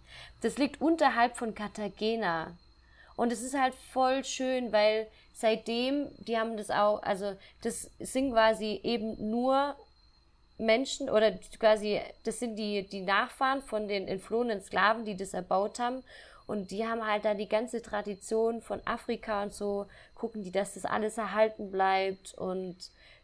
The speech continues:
de-, die, und das ist halt, ja, irgendwie das zu sehen, ist das voll schön, dass die Leute da so dafür gekämpft haben und so. Deswegen,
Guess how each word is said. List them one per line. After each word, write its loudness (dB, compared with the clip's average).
de-, 0
die, -4
und -2
das -4
ist -10
halt, -2
ja, 0
irgendwie -2
das -8
zu -10
sehen, -2
ist -6
das -10
voll -4
schön, -2
dass -4
die -10
Leute -2
da 0
so -8
dafür -8
gekämpft -8
haben -4
und -10
so. -8
Deswegen, -2